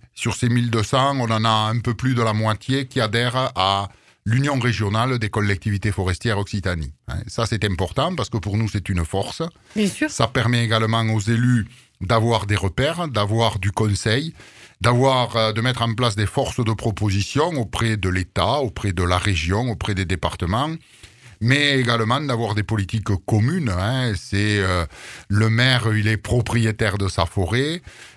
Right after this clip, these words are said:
Speaker 1: le maire, il est donneur d'ordre, euh, au niveau de, de sa gestion, euh, municipale. Il peut,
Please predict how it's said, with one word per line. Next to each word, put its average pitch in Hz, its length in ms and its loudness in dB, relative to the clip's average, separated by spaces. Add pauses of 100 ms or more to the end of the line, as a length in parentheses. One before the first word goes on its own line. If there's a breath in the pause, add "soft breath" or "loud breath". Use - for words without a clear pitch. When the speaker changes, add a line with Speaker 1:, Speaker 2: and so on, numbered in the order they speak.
Speaker 1:
le 117 260 2
maire, 127 320 2
il 113 180 2
est 110 80 2
donneur 120 560 0
d'ordre, 98 640 0 (480 loud breath)
euh, 82 500 -2 (220)
au 104 140 0
niveau 101 480 2
de, 95 240 -2
de 90 180 -2
sa 95 480 2
gestion, 101 760 0
euh, 92 140 0
municipale. 95 800 -2
Il 110 180 0
peut, 123 380 2